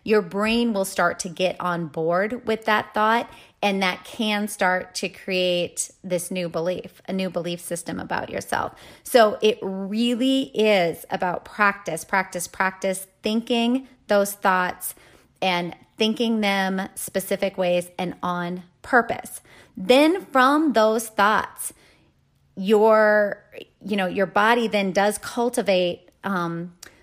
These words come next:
feelings from that. And so you're gonna experience some different feelings. Y-, you're gonna create probably some more positive feelings of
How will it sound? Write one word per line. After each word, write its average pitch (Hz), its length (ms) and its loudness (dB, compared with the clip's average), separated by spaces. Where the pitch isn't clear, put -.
feelings 277 520 2
from 170 260 -4
that. - 240 -4
And 202 140 -4
so 208 100 0
you're 202 180 0
gonna 208 220 -2
experience 247 960 0
some 202 220 -2
different 208 440 -4
feelings. 233 720 -2
Y-, 208 180 -6
you're 190 200 -4
gonna 208 240 -2
create 240 500 -2
probably 285 640 -4
some 240 160 -2
more 214 180 0
positive 233 720 -2
feelings - 480 -8
of 185 260 -2